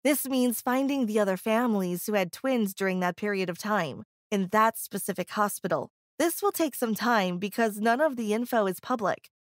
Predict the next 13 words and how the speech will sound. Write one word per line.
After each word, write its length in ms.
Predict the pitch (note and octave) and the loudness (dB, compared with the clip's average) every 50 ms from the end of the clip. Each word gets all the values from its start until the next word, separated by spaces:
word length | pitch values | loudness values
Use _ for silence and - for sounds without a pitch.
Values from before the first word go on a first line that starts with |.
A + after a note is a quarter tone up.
| _ - | _ 2
and 160 | B3+ A#3+ A#3 A3 | 2 4 4 4
there 100 | A#3+ A3+ | 4 4
were 140 | A3+ A3+ | 4 4
many 380 | A3 G#3+ A3 A#3 A3+ A#3+ C#4 B3+ | 4 4 4 4 4 4 2 -2
steps 340 | - - - A3+ G#3+ - - | -2 0 0 0 0 0 -4
to 80 | - | -10
take 400 | F#3 - A3+ G#3 G#3+ B3+ - D4 | -6 -2 -2 -2 -2 -2 -6 -4
before 320 | - D4 B3+ - C#4 B3 A3 | -4 -4 -2 0 0 0 2
the 100 | G#3+ G#3+ | 0 0
data 500 | F#3 A3 G#3+ A3 G#3 G3+ F#3+ F#3 F3+ - - | 2 2 2 4 4 4 4 4 2 2 0
is 200 | G#3 G3+ F#3 G#3 | -2 -2 -2 0
actually 520 | - G3+ F#3+ - - - F#3 F3 F3+ E3+ | 0 0 0 -2 -6 -8 -6 -4 -4 -4
released. 680 | E3+ E3 F3 E3+ E3+ E3+ C#3 - - - - - - | -2 -4 -4 -2 -2 -4 -6 -6 -12 -14 -14 -16 -18